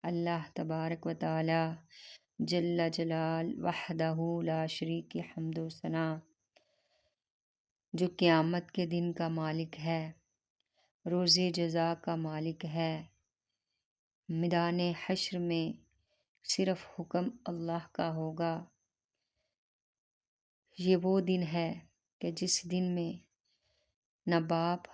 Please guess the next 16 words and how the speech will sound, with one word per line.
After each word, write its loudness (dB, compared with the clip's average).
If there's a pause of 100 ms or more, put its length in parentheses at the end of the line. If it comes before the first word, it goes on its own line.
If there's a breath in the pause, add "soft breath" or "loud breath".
(200 loud breath)
بیٹے 2
کو -6
پہچانے 0
گا، -2 (760)
نہ 0
ماں 2
بیٹے 2
کو -4
پہچانے -2
گی، -4 (600 soft breath)
نہ 2 (160)
بیا-، 2
میاں 2
بیوی 0
کو -2 (1160)
کوئی 6